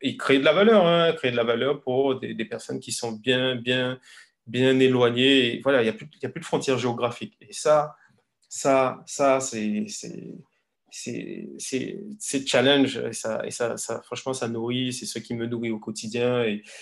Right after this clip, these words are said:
et voilà, intellectuellement, on s'ennuie pas. Il y a plein de choses à faire. Et, et je ne doute pas qu'il y ait, qu'il y ait plein d'autres, euh, startups, euh, des dom, euh, qui, euh, dom tom,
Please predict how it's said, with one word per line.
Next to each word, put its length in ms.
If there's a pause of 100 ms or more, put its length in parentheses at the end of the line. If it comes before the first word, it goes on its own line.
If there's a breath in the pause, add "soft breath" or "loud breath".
(260 loud breath)
et 80
voilà, 400 (200)
intellectuellement, 640
on 60
s'ennuie 360
pas. 240
Il 40
y 20
a 40
plein 160
de 60
choses 220
à 80
faire. 480
Et, 260 (680 soft breath)
et 300
je 120
ne 100
doute 180
pas 140
qu'il 160
y 40
ait, 140
qu'il 160
y 40
ait 40
plein 380
d'autres, 360
euh, 300
startups, 380 (140)
euh, 300 (460 loud breath)
des 140
dom, 300
euh, 300
qui, 300
euh, 80 (720)
dom 180
tom, 400